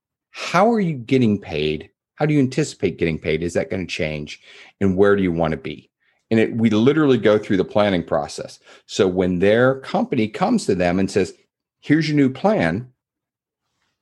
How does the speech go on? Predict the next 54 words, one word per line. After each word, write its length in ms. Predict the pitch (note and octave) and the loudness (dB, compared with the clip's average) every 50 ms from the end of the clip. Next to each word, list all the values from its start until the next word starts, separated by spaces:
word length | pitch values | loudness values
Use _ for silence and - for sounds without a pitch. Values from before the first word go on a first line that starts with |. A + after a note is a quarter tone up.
| _ _ _ _ _ _ _ _ _ _ - | _ _ _ _ _ _ _ _ _ _ -10
they 320 | G#2+ F#2+ G2 A#2+ D3 G3+ | -4 0 2 2 2 2
can 200 | G3 - G3+ E3 | 2 0 -2 -2
sit 320 | - - - E3+ D3+ - | -2 -2 -2 -2 0 2
back 280 | - A2+ G#2 G#2 G#2 - | 2 2 2 2 2 0
and 120 | G2 F2+ | 0 0
look 180 | F2+ F#2+ F#2 - | 2 2 0 0
and 140 | G#2 F2+ - | -2 -4 -4
say, 240 | - E2 D2+ D2 - | -4 -6 -6 -8 -6
"This 200 | - - E2+ - | -6 -6 -6 -4
fits 260 | - - A2+ A2+ - C#3 | -2 -2 -2 0 0 2
my 140 | C3 B2 | 2 2
goals, 420 | A2+ G#2 G#2+ G#2 G#2 G#2 G2+ G2+ - | 2 2 2 4 4 2 2 0 -4
this 140 | F#2+ - - | -12 -12 -8
fits 240 | - G2 F#2 - | -6 -6 -4 -2
my 120 | - F#2+ F2+ | 0 0 0
objectives," 540 | F2 E2 D#2+ F2+ E2+ E2 - - D#2+ D2+ E2 | 0 0 0 0 -2 -2 -2 -6 -10 -8 -8
or 80 | D#2 | -8
it 100 | D2 - | -6 -4
doesn't. 300 | - C2+ D2+ - - - _ _ - - - _ - | -4 -4 -4 -6 -10 -18 _ _ -20 -20 -20 _ -2
Now, 80 | G#2 | 2
this 220 | A2 C3 C#3+ C3 D#3+ | 2 2 2 2 0
is 100 | B2+ B2 | 0 0
a 60 | G2+ | 2
lot 320 | F#2 F#2 F#2 F#2 F#2 F2 | 2 4 4 4 4 2
easier 400 | F2 F2 E2+ E2 F2 F2 E2+ E2+ | 2 -2 -2 0 0 2 2 2
when 260 | E2 D#2 E2 E2 D#2+ | 2 0 -2 -4 -4
you're 220 | D#2 D#2+ D#2+ D#2 D#2 | -2 -4 -4 -4 -4
in 40 | D2+ | -4
a 60 | D2 | -6
residual 540 | C#2 D#2 D#2+ - - C#3+ C#3 C3 C3 C#3 B2+ | -6 -6 -2 0 2 2 2 2 2 2 2
business 500 | A2 A2 A2+ A2 G#2 A#2 G#2 F#2+ - - | 2 2 2 2 2 0 -2 -2 -2 -4
where 80 | E2 | -4
you 140 | D#2 D2+ D2 | -4 -4 -6
have 240 | E2 F2+ E2+ E2+ E2 | -8 -8 -8 -6 -6
a 40 | D#2 | -6
book 240 | D2+ E2 D#2+ - | -6 -8 -8 -8
of 60 | - E2 | -8 -8
business 500 | D#2+ D#2 D#2 C#2+ - D#2+ D#2 D2+ - - | -6 -6 -6 -6 -6 -6 -6 -6 -8 -10
and 140 | E2 D2+ | -10 -10
you 80 | D2+ D2+ | -8 -6
know 180 | D#2 D#2+ D#2+ D#2+ | -6 -4 -4 -2
what 180 | D#2 D#2+ - | -2 -4 -6
your 80 | - - | -6 -8
commission 380 | - D#2 D2+ D2 - - D#2 | -8 -8 -8 -8 -10 -12 -14
structures 460 | D2 - - D#2 C#2+ - - - C#2+ E2 | -12 -8 -8 -8 -8 -8 -10 -10 -6 -6
are. 240 | D#2 C#2+ - - _ _ _ - - - - - _ - | -4 -6 -6 -10 _ _ _ -20 -20 -20 -20 -6 _ 0
But 100 | C#3 C3+ | 2 4
the 100 | C3+ C3+ | 4 4
other 160 | D3 F3+ F#3+ | 4 2 0
side 280 | E3+ - E3 D#3 D3 | 0 2 2 2 2
of 100 | D3 C3 | 2 2
it 100 | B2 A#2 | 2 4
is, 240 | B2+ C#3+ F3 E3+ - | 4 2 2 2 -2
is 200 | A#2+ G#2 - - | -4 -6 -6 -8